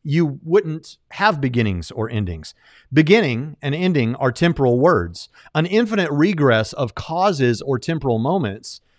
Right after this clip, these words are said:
requires a timeline of some sort where those causes are taking place moment by moment by moment, or that time is taking place moment by moment. Um, when you,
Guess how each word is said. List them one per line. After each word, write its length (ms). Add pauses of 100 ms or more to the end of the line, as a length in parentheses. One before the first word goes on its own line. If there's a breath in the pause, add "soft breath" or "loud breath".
(220)
requires 500
a 60
timeline 800
of 100
some 220
sort 420
where 140
those 220
causes 480
are 80
taking 360
place 480 (260 soft breath)
moment 300
by 140
moment 320
by 140
moment, 400
or 120
that 180
time 280
is 80
taking 240
place 320
moment 240
by 140
moment. 340 (600 soft breath)
Um, 300
when 240
you, 120